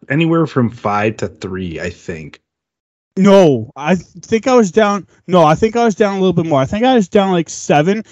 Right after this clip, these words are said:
Speaker 2: because
Speaker 1: Okay.
Speaker 2: when I, when I s-, s-, no, yes, nine or, n-, nine or seven. I don't know, something like that. 'Cause it, it started beco-, becoming close 'cause it was the Dallas defense. I got ten points right off the bat.
Speaker 1: So
Speaker 2: So
Speaker 1: it
Speaker 2: I was,
Speaker 1: starts off
Speaker 2: I
Speaker 1: at
Speaker 2: was
Speaker 1: ten.
Speaker 2: up,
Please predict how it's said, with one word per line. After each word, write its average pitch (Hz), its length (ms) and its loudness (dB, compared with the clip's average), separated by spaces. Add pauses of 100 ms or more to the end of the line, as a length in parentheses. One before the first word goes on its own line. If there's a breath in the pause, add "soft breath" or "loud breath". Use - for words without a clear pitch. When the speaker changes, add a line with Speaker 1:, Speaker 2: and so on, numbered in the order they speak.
(180 soft breath)
Speaker 2:
because 156 260 4
Speaker 1:
Okay. 151 100 4
Speaker 2:
when 165 100 2
I, 160 160 0 (280)
when 175 120 -2
I 165 60 2
s-, - 320 -6 (400)
s-, - 480 -18
no, 143 320 -4
yes, 143 500 -4
nine 180 400 -4
or, 165 60 -10
n-, 165 400 -10
nine 185 220 -2
or 170 80 0
seven. 123 300 -6
I 139 140 -2
don't 139 140 2
know, 120 120 -2 (220 loud breath)
something 208 280 2
like 160 180 4
that. 131 240 -6
'Cause 190 220 2
it, 190 360 2
it 196 200 -2
started 285 320 2
beco-, 233 440 -8 (180)
becoming 202 360 -8
close 147 360 -6 (320 soft breath)
'cause 175 160 0
it 180 60 4
was 170 120 2
the 160 80 -2
Dallas 196 340 0
defense. 185 420 -4
I 170 80 -2
got 160 360 0
ten 180 240 -6
points 160 380 -2
right 156 180 0
off 139 160 0
the 139 100 -4
bat. 117 300 -6 (600)
Speaker 1:
So 120 120 0
Speaker 2:
So 135 40 6
Speaker 1:
it 151 100 6
Speaker 2:
I 151 160 6
was, 175 120 4
Speaker 1:
starts - 40 -4
off 110 140 -2
Speaker 2:
I 202 60 6
Speaker 1:
at 220 60 6
Speaker 2:
was 220 120 4
Speaker 1:
ten. - 120 -20
Speaker 2:
up, 175 280 -2